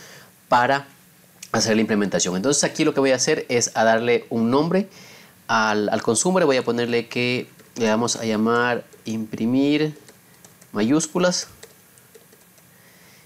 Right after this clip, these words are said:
Y vamos a, una vez que tenemos ya la referencia, vamos a hacer la implementación lambda de ese consumer. Vamos a ver si es que ya nos deja hacer el import del, del paquete.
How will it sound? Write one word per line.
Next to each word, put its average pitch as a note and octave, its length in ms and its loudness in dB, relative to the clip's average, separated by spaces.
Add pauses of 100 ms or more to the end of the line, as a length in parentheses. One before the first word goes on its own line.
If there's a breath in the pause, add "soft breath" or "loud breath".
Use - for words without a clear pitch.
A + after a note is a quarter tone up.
(240 loud breath)
Y F3+ 260 2
vamos D#3 760 0
a, A#2+ 380 0
una B2+ 140 -4
vez C3 140 -2
que C3+ 60 -8
tenemos C3 300 0
ya B2 180 0
la B2 100 2
referencia, C3 520 -2
vamos B2 360 -2
a - 60 -10
hacer A#2 220 -2
la B2 60 -2
implementación B2 680 -2
lambda C#3 380 -2 (460)
de B2 300 -2 (540 loud breath)
ese A2+ 300 0
consumer. G#2 480 -2
Vamos B2 240 0
a C3 60 -4
ver B2 120 -2
si C3 40 -4
es B2+ 80 -4
que - 100 -6
ya A#2 80 2
nos A#2 160 -2
deja C3+ 340 -2 (840 loud breath)
hacer B2+ 520 0 (480)
el A2 140 -2
import - 1040 -2
del, G#2+ 280 0
del G2+ 120 -4
paquete. D#3+ 440 -2